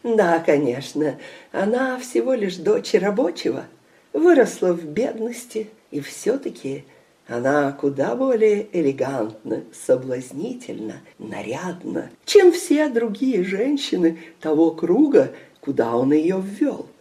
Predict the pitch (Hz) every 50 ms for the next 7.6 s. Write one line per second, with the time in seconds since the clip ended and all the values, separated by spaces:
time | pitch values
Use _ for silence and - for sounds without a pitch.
0 | _ _ _ _ _ _ - 185 180 180 - _ _ _ - - 294 277 254 226
1 | 208 202 196 196 208 202 185 175 180 156 170 175 175 147 135 139 127 123 143 143
2 | 143 - - 139 170 196 202 180 175 - _ _ _ _ _ _ _ _ - 107
3 | 98 107 117 147 185 233 226 202 - - - - 202 - _ _ _ - - 180
4 | - - - - - - - - - 98 - 98 98 - 98 95 - - - -
5 | - - - - 214 104 - - - - - - 139 160 226 277 277 - - -
6 | _ _ _ _ _ - 196 220 - - 202 202 196 233 226 214 196 - - -
7 | - 240 285 330 269 - - 151 143 139 131